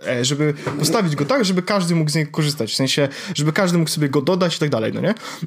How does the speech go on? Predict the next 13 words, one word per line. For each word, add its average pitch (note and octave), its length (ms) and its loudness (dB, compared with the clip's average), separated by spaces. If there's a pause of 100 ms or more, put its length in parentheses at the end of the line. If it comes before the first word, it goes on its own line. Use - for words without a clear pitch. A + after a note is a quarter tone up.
I E3+ 60 2
ja F3 120 4
z E3 60 0
jednej D#4 180 2
strony A#3 340 2
stwierdziłem, G3 400 0
"Kurde, F#3+ 280 2
to C#3+ 60 2
jest D3 180 0
świetny C#4+ 300 0
pomysł". B2 440 -2 (100)
W - 40 -8
sensie, G#3+ 260 2